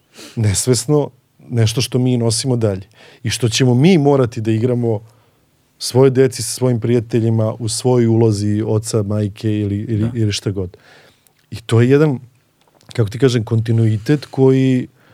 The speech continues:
Speaker 1: koji postaje zeznut. Znaš,
Speaker 2: I
Speaker 1: nije
Speaker 2: vrlo je zanimljivo, još kad posmatraš o tom socijalističkom nasleđu,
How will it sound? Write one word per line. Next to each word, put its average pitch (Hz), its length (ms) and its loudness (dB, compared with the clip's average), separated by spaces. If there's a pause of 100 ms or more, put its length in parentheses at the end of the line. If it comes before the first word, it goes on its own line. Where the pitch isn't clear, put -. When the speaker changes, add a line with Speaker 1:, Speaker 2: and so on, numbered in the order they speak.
(380)
Speaker 1:
koji 110 160 -2
postaje 120 420 -2 (100)
zeznut. 104 500 -2 (460)
Znaš, 113 260 -2
Speaker 2:
I - 80 -8
Speaker 1:
nije 113 280 0 (360)
Speaker 2:
vrlo 117 260 2
je 165 60 4
zanimljivo, 143 500 2 (1000)
još 104 180 -2
kad 113 160 -2
posmatraš 113 320 -2
o - 40 -12
tom 120 120 0
socijalističkom 104 680 -2
nasleđu, 90 480 -4